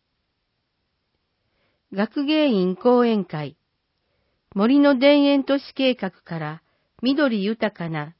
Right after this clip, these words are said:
常盤平団地へ。日時、六月六日土曜、十四時から十六時。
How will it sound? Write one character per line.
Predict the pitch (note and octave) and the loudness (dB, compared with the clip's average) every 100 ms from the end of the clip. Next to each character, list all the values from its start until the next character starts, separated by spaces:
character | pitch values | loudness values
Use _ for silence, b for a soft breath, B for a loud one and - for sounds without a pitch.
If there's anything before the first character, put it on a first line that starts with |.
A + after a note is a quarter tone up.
| - | -14
常 | F#3+ - | -10 -4
盤 | C4+ C4+ B3+ | -2 0 0
平 | B3+ B3 | 0 -2
団 | A3+ A#3 G3+ | -2 -2 -4
地 | - D3+ | -8 -12
へ。 | D3 C#3+ _ _ _ _ _ _ _ _ _ _ _ _ _ _ _ A#3+ | -12 -14 _ _ _ _ _ _ _ _ _ _ _ _ _ _ _ -2
日 | C#4+ C#4 F#3+ | -2 -4 -10
時、 | D3+ C3 _ _ _ _ _ _ | -12 -16 _ _ _ _ _ _
六 | G3+ A3 C#4+ | -8 -4 0
月 | D4 - C4+ | -2 -2 -2
六 | C4+ | -2
日 | C4 - B3+ | -2 -2 -2
土 | A#3 A#3 | 0 -2
曜、 | A#3+ F#3 D3+ _ _ _ _ _ A3+ | -2 -4 -8 _ _ _ _ _ -2
十 | D4+ B3 | 0 2
四 | B3 | 0
時 | A#3+ G#3+ | -2 -6
か | E3+ | -6
ら | D#3+ D#3 | -6 -6
十 | F3 A3 | -4 -2
六 | G#3+ G3+ G#3 | -2 -4 -8
時。 | D#3 - | -10 -18